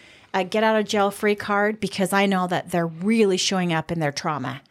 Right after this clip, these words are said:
and it's okay." And you can love them even more.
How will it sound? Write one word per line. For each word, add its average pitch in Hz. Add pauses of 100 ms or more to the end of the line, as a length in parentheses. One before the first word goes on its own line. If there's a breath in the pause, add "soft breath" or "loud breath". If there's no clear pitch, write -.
(360 soft breath)
and 208
it's 196
okay." 175
And 196
you 196
can 196
love 190
them 214
even 190
more. 165